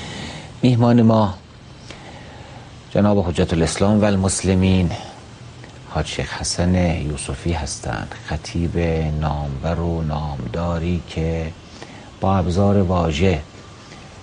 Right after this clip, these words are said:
و کلام شمشیری آخته کشیده اند علیه دشمنان خدا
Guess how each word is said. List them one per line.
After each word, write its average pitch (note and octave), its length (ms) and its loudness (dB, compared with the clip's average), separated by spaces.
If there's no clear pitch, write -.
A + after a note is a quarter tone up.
و D#2 80 2
کلام F#2 840 0
شمشیری G#2+ 1000 4
آخته F#2 560 0
کشیده F2+ 540 -2
اند E2+ 540 0
علیه E2 560 -4
دشمنان E2+ 800 0
خدا - 540 -2